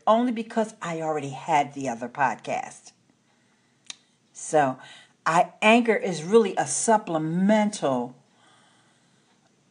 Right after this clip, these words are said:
content to the original podcast. And because of, you know, the short, shorter nature of the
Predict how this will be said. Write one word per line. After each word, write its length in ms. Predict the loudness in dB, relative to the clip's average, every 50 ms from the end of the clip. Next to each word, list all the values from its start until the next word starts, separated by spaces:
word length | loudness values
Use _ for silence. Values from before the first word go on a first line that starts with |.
| _ _ _ _ _ _ -18 -12 -4
content 640 | 2 4 4 6 4 2 0 0 0 0 0 -2 -6 -12 _ _ _ _ -10
to 400 | -6 2 2 4 2 2 -2 -8 -4
the 240 | 2 4 4 4 4 0
original 840 | -6 -6 -6 -4 4 4 4 4 4 0 -6 -2 -2 -2 -4 -4 -8
podcast. 840 | -2 2 4 4 4 4 2 0 -2 0 0 0 -2 -6 -10 -16 _ _ -20 -20 -20 -20 -20 -20 _ -4 -2
And 160 | -2 0 0
because 500 | -2 -6 -6 -2 2 2 2 2 0 -4 0
of, 340 | 2 4 4 4 2 0 -6 -16 _ _ _ _ _ -8
you 80 | -4 0
know, 200 | 0 0 0 -2
the 180 | -4 -6 -4
short, 560 | -4 -4 -4 0 2 4 4 4 2 0 -8 -20 _ _ _ _ _ _ _
shorter 400 | -10 -4 4 6 6 8 8 6
nature 440 | 2 2 0 -2 -2 -2 -2 -2 0
of 500 | 2 4 4 4 4 4 2 -2 -4 -4
the 420 | -2 -2 0 0 0 -2 -4 -6